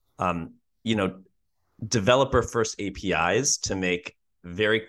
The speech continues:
things that were very complex behind the scenes simple for developers, uh,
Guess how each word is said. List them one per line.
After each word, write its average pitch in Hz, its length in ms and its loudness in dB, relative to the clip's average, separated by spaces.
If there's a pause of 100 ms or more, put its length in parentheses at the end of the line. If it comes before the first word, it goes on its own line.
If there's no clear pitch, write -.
(240)
things 113 240 -2
that 113 80 -4
were 95 100 -4
very 95 240 2
complex 98 640 -4
behind 101 340 -4
the 87 60 -6
scenes 92 480 -2
simple 110 600 -2
for 101 120 -6
developers, 113 680 -4 (500)
uh, 92 260 0